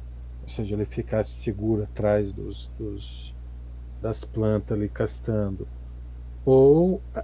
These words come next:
seguro atrás das plantas com metade dos pontos de vida, ele ia desistir. O que aconteceu foi: vocês deram dano e ele já não tinha proteção das plantas. Ele ainda tinha cem P V, mas é a, a,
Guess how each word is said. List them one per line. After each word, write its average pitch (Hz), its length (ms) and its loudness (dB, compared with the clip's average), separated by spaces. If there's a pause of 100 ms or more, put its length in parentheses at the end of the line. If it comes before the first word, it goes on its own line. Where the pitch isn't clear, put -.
seguro 123 600 2
atrás 113 300 -2
das 113 160 -2
plantas 107 320 -4
com 110 80 -8
metade 110 400 -4
dos 104 120 -8
pontos 104 300 -6
de 110 100 -4
vida, 117 640 -2 (1040)
ele 104 340 -2
ia 110 100 0
desistir. 107 720 -4 (1800)
O - 120 -10
que 113 100 -2
aconteceu 110 580 -2
foi: 110 260 0
vocês 101 240 -8
deram 113 360 0
dano 120 640 0
e 160 140 0
ele 127 200 0
já 123 100 2
não 131 140 0
tinha 120 240 -4
proteção 120 480 -4
das 120 160 -4
plantas. - 400 -8 (1040)
Ele 110 100 0
ainda 113 160 4
tinha 127 240 2
cem 123 300 0
P 156 200 0
V, 101 320 0
mas 98 500 -6
é 101 180 -2
a, 107 340 -6
a, 113 480 -6